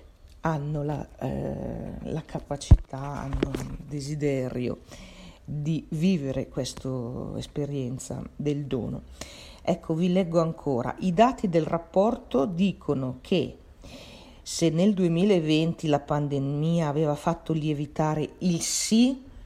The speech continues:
"un aiuto a qualcuno voglio darlo", pur destinandolo soprattutto al fronte sanitario, a discapito di altri settori, chiaramente nel duemilaventi era andata così nel tempo della pandemia,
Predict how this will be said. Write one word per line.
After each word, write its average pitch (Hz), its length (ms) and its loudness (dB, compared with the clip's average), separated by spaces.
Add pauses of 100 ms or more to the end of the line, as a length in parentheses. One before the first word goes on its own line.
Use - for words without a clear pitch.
(360)
"un 170 220 2
aiuto 170 420 2
a 165 40 2
qualcuno 160 580 2
voglio 143 340 2
darlo", 147 880 2 (640)
pur 156 240 2
destinandolo 143 680 0
soprattutto - 760 -4
al 113 100 0
fronte 156 440 -2
sanitario, 135 1300 2 (960)
a 131 100 2
discapito 139 540 -4
di 131 200 -2
altri 156 420 0
settori, 143 960 -2
chiaramente 139 680 -2
nel - 140 -4
duemilaventi 139 800 -4
era 139 120 -2
andata 143 340 -6
così 156 460 -2
nel 135 240 -6
tempo 139 320 -6
della 139 240 -4
pandemia, 170 600 0